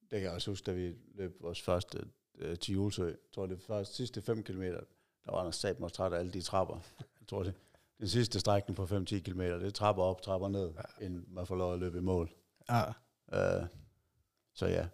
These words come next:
Speaker 1: men igen, det er også det, man søger et eller andet sted, ikke? Fordi der er ofte, hvem der spørger,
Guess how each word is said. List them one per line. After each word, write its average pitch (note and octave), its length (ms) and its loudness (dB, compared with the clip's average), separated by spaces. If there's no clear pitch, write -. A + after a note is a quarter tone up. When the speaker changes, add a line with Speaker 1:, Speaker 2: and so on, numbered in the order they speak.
Speaker 1:
men G2 160 0
igen, A2 440 8
det G#2 80 6
er F#2 40 8
også F#2+ 120 4
det, G2 120 4
man F#2+ 120 6
søger G#2+ 220 8
et F2+ 60 6
eller F#2 120 4
andet F#2 100 4
sted, G2 160 2
ikke? G#2 140 0
Fordi F2+ 300 -8
der G2 80 8
er G2+ 40 12
ofte, F#2+ 240 4
hvem F#2 220 4
der F#2 100 2
spørger, F#2 260 6